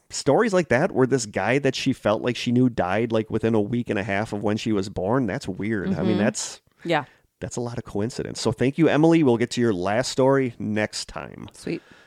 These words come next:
Speaker 1: 'Cause we gotta jump into our taste test this
Speaker 2: Cool.
Speaker 1: time. So Krista can pop this open, and then we got a, um, we
Speaker 2: So
Speaker 1: got a
Speaker 2: who's this
Speaker 1: package.
Speaker 2: from?
Speaker 1: This is from
Speaker 2: Coleman or Stephanie?
Speaker 1: This is from Coleman, I believe.
Speaker 2: Okay.
Speaker 1: So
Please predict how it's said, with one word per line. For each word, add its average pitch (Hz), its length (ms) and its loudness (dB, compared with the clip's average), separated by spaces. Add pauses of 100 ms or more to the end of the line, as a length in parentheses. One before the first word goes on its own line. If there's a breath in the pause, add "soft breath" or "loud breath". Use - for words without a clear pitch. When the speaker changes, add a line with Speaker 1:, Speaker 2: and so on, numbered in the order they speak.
(140 soft breath)
Speaker 1:
'Cause 117 100 -10
we 107 80 -2
gotta 95 140 0
jump 113 300 0
into 110 240 -2
our 92 100 2
taste - 500 -6
test - 420 -8 (100)
this - 180 -4
Speaker 2:
Cool. 180 120 0
Speaker 1:
time. 67 400 -6 (800 soft breath)
So 95 300 0
Krista - 380 -2
can 104 160 -2
pop - 300 -2
this 120 200 2
open, 135 300 4
and 135 160 4
then 160 180 6
we 151 120 6
got 160 160 6
a, 120 340 4 (120)
um, 110 360 -2 (120)
we - 60 -2
Speaker 2:
So - 20 4
Speaker 1:
got - 120 8
a 240 40 8
Speaker 2:
who's 220 60 4
this 262 180 4
Speaker 1:
package. 277 220 4
Speaker 2:
from? - 80 -12 (520 soft breath)
Speaker 1:
This 220 200 4
is 160 240 -2
from 156 720 -4 (840)
Speaker 2:
Coleman 196 320 -2
or 180 80 -2
Stephanie? 147 580 -8
Speaker 1:
This - 140 -14
is 233 80 -16
from 196 140 0
Coleman, 139 400 4
I 85 80 -4
believe. 170 200 -2
Speaker 2:
Okay. 165 140 0 (840 loud breath)
Speaker 1:
So 127 420 6